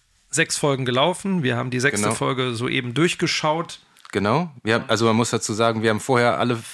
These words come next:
Speaker 2: jeder von uns alle fünf Episoden, äh, alleine geguckt und wir haben gesagt, die, das, <laughs> das fulminante Finale,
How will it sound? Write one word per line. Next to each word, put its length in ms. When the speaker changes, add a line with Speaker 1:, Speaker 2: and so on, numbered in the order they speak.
Speaker 2:
jeder 280
von 160
uns 220
alle 180
fünf 240
Episoden, 600
äh, 80
alleine 720
geguckt 460
und 380
wir 100
haben 100
gesagt, 280
die, 260
das, 320
<laughs> 640
das 160
fulminante 720
Finale, 680